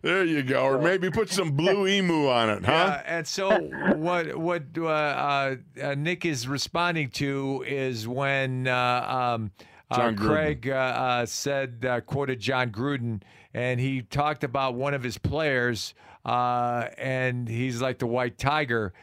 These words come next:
Speaker 3: He doesn't show up all the time.
Speaker 1: Right.
Speaker 3: And when you go to the Tampa Bay Zoo, uh, you don't see the white tiger all the time. And so
Speaker 1: Sometimes he doesn't show.
Speaker 3: Yeah, yeah.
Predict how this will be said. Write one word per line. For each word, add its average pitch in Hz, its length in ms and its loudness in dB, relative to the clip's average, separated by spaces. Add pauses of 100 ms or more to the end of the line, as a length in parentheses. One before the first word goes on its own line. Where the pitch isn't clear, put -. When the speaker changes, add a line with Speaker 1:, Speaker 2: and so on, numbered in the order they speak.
(160)
Speaker 3:
He 131 100 -6
doesn't 135 280 0
show 143 260 0
up 139 180 0
all 120 160 0
the 98 80 -4
time. 92 380 -6
Speaker 1:
Right. 101 400 2
Speaker 3:
And 131 240 -2
when 135 140 -2
you 127 80 -4
go 147 200 0
to 160 80 -2
the 139 140 -4
Tampa 143 400 -2
Bay 131 280 -2
Zoo, 120 560 -2 (360)
uh, 123 320 0
you 123 160 -4
don't 151 360 0
see 147 440 -2
the 123 160 -2
white 127 480 -2
tiger 123 500 0
all 123 320 -2
the 117 120 -4
time. 104 520 -2
And 120 260 -6
so 127 140 0
Speaker 1:
Sometimes 139 380 2
he 135 80 2
doesn't 117 400 0
show. 127 180 -2
Speaker 3:
Yeah, 95 320 -2
yeah. 107 260 -6